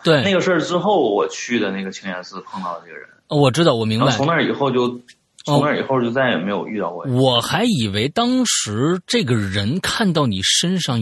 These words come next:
Speaker 1: 有什么东西，所以给你这个牌子。因为我
Speaker 2: 应该是。
Speaker 1: 对，
Speaker 2: 嗯。
Speaker 1: 所以我是觉得，嗯，他，他给你这个牌子，居然在这么之后还能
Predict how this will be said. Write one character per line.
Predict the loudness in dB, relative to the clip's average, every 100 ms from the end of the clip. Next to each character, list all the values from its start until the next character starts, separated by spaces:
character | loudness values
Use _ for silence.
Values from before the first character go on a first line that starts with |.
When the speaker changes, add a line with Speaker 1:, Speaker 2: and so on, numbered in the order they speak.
| -2
Speaker 1:
有 | -6 -10 -10
什 | -4
么 | -4 0
东 | 2 2 2
西， | 0 -4 -10 _ _ _
所 | -8 -4 -2 -2 -2
以 | -4 -6
给 | -6 -4
你 | -4 -6
这 | -10
个 |
牌 | -12 -14 -14
子。 | -16 -20 _ _ _ _ _ _ _ _ -4
因 | 0
为 | 2
我 | 2 2
Speaker 2:
应 | 2
该 | 2 -2
是。 | -6 -16 -18 -20 -20 -20 -20 _
Speaker 1:
对， | 2 4 4
Speaker 2:
嗯。 |
Speaker 1:
所 | 2 2
以 | 2 2
我 | 2 0 -2 -2
是 | -4 -6 -6
觉 | -2 -2
得， | 0 2 2 2 0 -6 -4
嗯， | 0 2 4 2 2 -2 -6
他， | -4 -2 -2 -4 -8
他 | -6
给 | -2 0
你 |
这 | 0
个 | -2
牌 | -2 -2
子， | -4 -6
居 | -4 0 0
然 | 0 0
在 | 0 -2 -2
这 | 0
么 | 0 -2 -6 _
之 | -6 -4
后 | -4 0 0 0 -6 -20 -20 -10
还 | -2 0
能 | 0